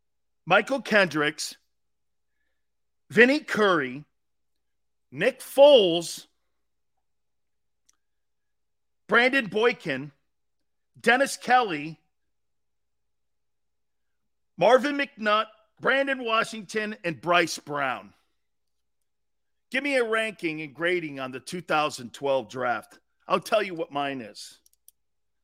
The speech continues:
Fletcher's a hell of a ball player and really was a great ball player. Um, Foles, man,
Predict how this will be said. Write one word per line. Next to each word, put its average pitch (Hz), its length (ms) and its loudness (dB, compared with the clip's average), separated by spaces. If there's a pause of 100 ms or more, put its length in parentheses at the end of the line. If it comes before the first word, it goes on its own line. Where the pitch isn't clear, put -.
(2750)
Fletcher's 151 480 -2
a 110 60 -12
hell 165 260 -6
of 120 100 -8
a 117 60 -12
ball 120 300 -6
player 98 380 -12 (600)
and 135 280 -8
really 165 260 4
was 135 240 -4
a 127 60 -8
great 123 360 -2
ball 127 240 0
player. 107 400 -8 (1500)
Um, 135 500 2 (2250)
Foles, 214 380 2
man, 160 320 0